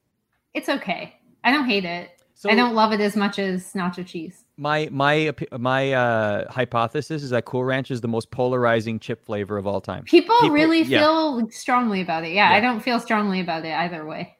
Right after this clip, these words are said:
Speaker 2: You either love it or you hate it. We don't know what flavor of chip, uh, this spoiler w-, appeared on.
Speaker 1: <laughs>
Speaker 2: We can only assume that it was all of them. But,
Speaker 1: We
Speaker 2: uh,
Speaker 1: did try to go
Speaker 2: congratulations.
Speaker 1: to the website, and it just does not
Speaker 2: Yes.
Speaker 1: exist. <laughs>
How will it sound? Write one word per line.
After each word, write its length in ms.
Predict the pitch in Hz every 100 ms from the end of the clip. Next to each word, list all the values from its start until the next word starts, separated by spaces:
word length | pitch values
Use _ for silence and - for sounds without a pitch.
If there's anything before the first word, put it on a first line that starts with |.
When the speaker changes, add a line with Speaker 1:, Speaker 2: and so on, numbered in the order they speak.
| _ -
Speaker 2:
You 100 | 123
either 200 | 127 120
love 220 | 120 120
it 60 |
or 60 | 120
you 120 | 113
hate 200 | 101 98
it. 160 | 90 - _ _ _
We 140 | 131 185
don't 180 | 233
know 160 | 214 214
what 200 | 170 165 - -
flavor 480 | - 156 165 147 147
of 220 | 131 -
chip, 360 | - 147 127 - - _ -
uh, 240 | 117 113 104
this 240 | 110 127
spoiler 600 | - - 139 139 123 113 113
w-, 200 | 117 190
appeared 380 | - - 147 349
on. 180 | 95 415
Speaker 1:
<laughs> 40 | 427 - 453 466 - - _ _ _ -
Speaker 2:
We 160 | 180 220
can 180 | 226
only 300 | 196 226 233
assume 380 | 202 - 185 180
that 120 | 165
it 100 | 180
was 140 | 156 143
all 240 | 151 165
of 120 | 131
them. 300 | 104 98 101 - - -
But, 160 | 170
Speaker 1:
We 120 | 277 330
Speaker 2:
uh, 60 |
Speaker 1:
did 200 | 320 427
try 220 | 277 403
to 60 | 392
go 0 |
Speaker 2:
congratulations. 300 | 269 311 330
Speaker 1:
to 60 | 320
the 100 | 285
website, 640 | 262 269 - 180 175 175 _ _ _ _
and 160 | 233 240
it 140 | 240
just 300 | 277 240 -
does 160 | 254 214
not 200 | 233 220
Speaker 2:
Yes. 120 | 190
Speaker 1:
exist. 560 | 202 220 - 466 -
<laughs> 60 | 381